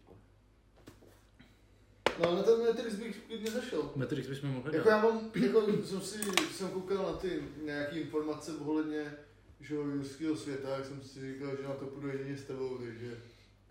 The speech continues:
Speaker 2: Takže s tím počítám, že bych šel s tebou.
Speaker 3: Ty piješ nebo nepiješ?
Speaker 1: To je to skvělý. Jo, piju, ale malinko jenom.
Speaker 3: No, jestli se mi vyplatí pít, anebo to?
Speaker 1: Jo, já mám, já mám ještě to, vole,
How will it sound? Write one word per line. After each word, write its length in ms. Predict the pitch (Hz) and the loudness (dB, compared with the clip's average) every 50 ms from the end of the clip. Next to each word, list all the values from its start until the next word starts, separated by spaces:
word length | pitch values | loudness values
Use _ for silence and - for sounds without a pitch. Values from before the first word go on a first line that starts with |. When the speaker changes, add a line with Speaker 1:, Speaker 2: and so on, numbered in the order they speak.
| - - - - - - - - - - - - - - - | -20 -20 -20 -20 -20 -20 -20 -20 -20 -20 -20 -20 -20 -10 -6
Speaker 2:
Takže 220 | - 123 131 135 | -4 -2 0 -2
s 60 | 135 | -2
tím 140 | 135 143 143 123 | -2 -4 -4 -4
počítám, 420 | 127 120 - 147 143 147 135 131 131 131 | -6 -6 -6 -2 -2 0 0 0 -2 -6
že 120 | - - | -6 -8
bych 100 | 123 - | -8 -8
šel 140 | 139 139 - | -6 -6 -6
s 40 | - | -6
tebou. 160 | - 143 - | -6 -4 -4
Speaker 3:
Ty 60 | - | -2
piješ 280 | - - 131 143 151 - | 0 2 2 2 2 0
nebo 140 | 202 208 226 | -2 -6 -6
nepiješ? 240 | 226 208 - 208 - | -8 -8 -8 -6 -4
Speaker 1:
To 40 | 117 | -2
je 60 | 117 | -2
to 60 | 113 113 | -4 -4
skvělý. 320 | - - 113 113 120 113 117 - - - - - - - - - | -4 -4 -4 -2 -4 -4 -10 -12 -18 -20 -20 -20 -20 -20 -10 -4
Jo, 340 | 117 120 120 131 175 220 214 - | 0 2 4 4 4 4 2 2
piju, 560 | 139 135 160 208 233 233 214 190 190 180 - - | 0 0 2 2 2 0 -2 -4 -4 -6 -6 -4
ale 80 | 127 147 | -4 -2
malinko 360 | 147 135 151 208 226 - 226 | 0 0 0 0 0 0 -2
jenom. 280 | 202 170 143 - - - - - - - - - - - - - - - - - - - - - - - - - - - | -2 -2 -4 -8 -10 -14 -18 -20 -20 -20 -20 -20 -20 -20 -20 -20 -20 -20 -20 -20 -20 -20 -20 -20 -20 -20 -20 -20 -12 -4
Speaker 3:
No, 100 | 131 131 | -2 0
jestli 180 | 127 127 - | 0 0 0
se 120 | - - 143 | -2 -2 -2
mi 140 | 139 139 135 | -2 -2 -2
vyplatí 380 | 127 127 127 135 135 127 139 | -2 -2 -2 -2 -2 -2 -4
pít, 360 | 139 - 127 127 131 147 - | -8 -6 -6 -4 -4 -2 0
anebo 340 | 156 139 135 135 131 139 135 | -2 -2 -2 -4 -6 -8 -8
to? 300 | 131 135 127 127 127 131 - - - - - - - - - - - - - - - - - - - - _ - - | -6 -6 -6 -8 -8 -12 -14 -18 -20 -20 -20 -20 -20 -20 -20 -20 -20 -20 -20 -20 -20 -20 -20 -20 -20 -20 _ -14 -8
Speaker 1:
Jo, 140 | 123 123 120 | -4 -2 0
já 120 | 131 147 151 | 2 2 2
mám, 120 | 147 147 | 2 0
já 60 | 143 131 | 0 0
mám 160 | 127 123 127 | 0 0 -2
ještě 200 | 120 - - 139 | -2 -4 -4 -4
to, 120 | - 120 117 | -2 0 0
vole, 240 | 123 135 147 123 | 2 2 0 0